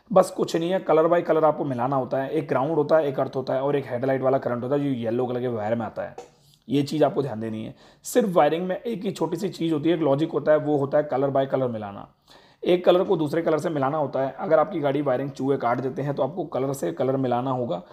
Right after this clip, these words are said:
उसके बाद आपकी गाड़ी की वायरिंग एकदम परफेक्ट हो जाएगी, एकदम बढ़िया हो जाएगी।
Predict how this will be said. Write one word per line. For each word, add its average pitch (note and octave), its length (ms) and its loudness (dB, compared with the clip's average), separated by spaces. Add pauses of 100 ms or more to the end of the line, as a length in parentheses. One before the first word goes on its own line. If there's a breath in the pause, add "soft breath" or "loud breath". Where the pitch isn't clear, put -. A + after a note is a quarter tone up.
(240 loud breath)
उसके - 240 -2
बाद D3+ 160 6
आपकी C3+ 200 0
गाड़ी B2+ 240 -2
की C#3 60 -4
वायरिंग B2 280 0
एकदम C3+ 200 0
परफेक्ट B2+ 380 -4
हो A#2+ 60 -4
जाएगी, B2 160 -4
एकदम C3+ 140 -4
बढ़िया A2+ 240 -2
हो G#2+ 100 0
जाएगी। F#2+ 300 -8